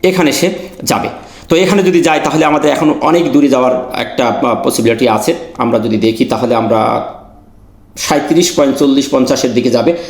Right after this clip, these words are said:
এখন আছে আপনার পঁয়ত্রিশ।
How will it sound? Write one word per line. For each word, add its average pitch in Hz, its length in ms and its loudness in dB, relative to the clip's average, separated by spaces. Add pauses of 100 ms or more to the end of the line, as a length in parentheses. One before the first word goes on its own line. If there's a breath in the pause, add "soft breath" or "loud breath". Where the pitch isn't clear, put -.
(100)
এখন 143 260 0
আছে - 220 0 (360 loud breath)
আপনার 123 520 -2 (160)
পঁয়ত্রিশ। 156 560 2